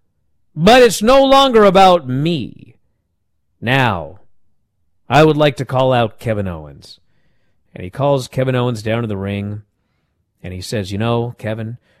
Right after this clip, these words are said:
I tried to beat Roman Reigns. I couldn't do it. You tried to beat Roman Reigns. You also couldn't do it.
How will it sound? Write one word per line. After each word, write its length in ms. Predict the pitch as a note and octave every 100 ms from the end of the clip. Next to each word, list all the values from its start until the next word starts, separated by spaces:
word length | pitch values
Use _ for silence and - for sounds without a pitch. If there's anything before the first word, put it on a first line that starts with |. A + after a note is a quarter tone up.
| _ -
I 300 | C3 F3 F3+
tried 400 | - F3 E3+ D3+
to 60 |
beat 360 | C3 D3+ E3+ A#3
Roman 320 | - C#3+ D#3+ D3+
Reigns. 360 | D3 D3+ C#3
I 140 | C3+ C3+
couldn't 280 | E3 D3
do 160 | A#2+ C3+
it. 80 | C3+
You 400 | B2 F#3 C4 C4+
tried 360 | - A3 A3 E3+
to 60 |
beat 240 | E3+ G3+ G#3
Roman 360 | F3 G3 F#3+
Reigns. 440 | F3 F3 F3+ E3 B2
You 200 | F3 G3
also 340 | F#3+ F3+ F3
couldn't 280 | - F#3 C#3+
do 140 | D#3+
it. 160 | E3